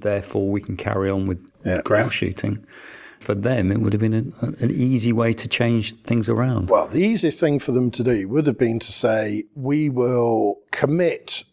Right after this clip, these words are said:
Speaker 2: to having a serious look at vicarious liability," 'cause that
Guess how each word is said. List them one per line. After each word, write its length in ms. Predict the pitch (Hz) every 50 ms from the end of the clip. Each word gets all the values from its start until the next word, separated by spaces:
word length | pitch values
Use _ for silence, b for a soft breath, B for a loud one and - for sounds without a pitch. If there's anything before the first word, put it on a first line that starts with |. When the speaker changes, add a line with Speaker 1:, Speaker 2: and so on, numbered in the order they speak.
| _ -
Speaker 2:
to 140 | - 139 120
having 420 | - 123 123 117 113 117 113 117
a 40 | 110
serious 640 | - - - 165 156 151 135 127 123 117 - -
look 240 | 113 110 113 - -
at 180 | 107 101 - -
vicarious 680 | - 113 107 - - 113 110 107 101 101 - 98 - 104
liability," 760 | 104 104 104 113 107 104 95 87 - - - - - - - B B B B B B
'cause 200 | - 113 107 -
that 280 | 127 123 113 - -